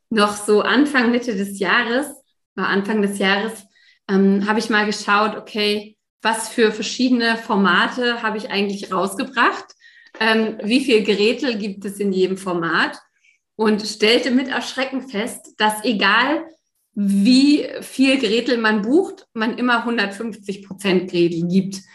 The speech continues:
weil das einfach so auch in, in meiner Natur ist, dass ich gerne, ähm, ja, gerne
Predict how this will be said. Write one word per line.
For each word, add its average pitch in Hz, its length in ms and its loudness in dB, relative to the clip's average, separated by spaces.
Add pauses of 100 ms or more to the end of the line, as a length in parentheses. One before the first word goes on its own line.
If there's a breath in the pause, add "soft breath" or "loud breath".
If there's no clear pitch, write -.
(260 loud breath)
weil 196 240 4
das 214 160 0
einfach 202 400 0
so 208 160 -4
auch 196 260 -6
in, 214 180 -2
in 220 140 2
meiner 208 280 4
Natur 208 440 0
ist, 240 200 -2
dass 214 160 -4
ich 196 180 -10
gerne, 202 540 2 (460 loud breath)
ähm, 190 480 4
ja, 220 240 2
gerne 214 600 2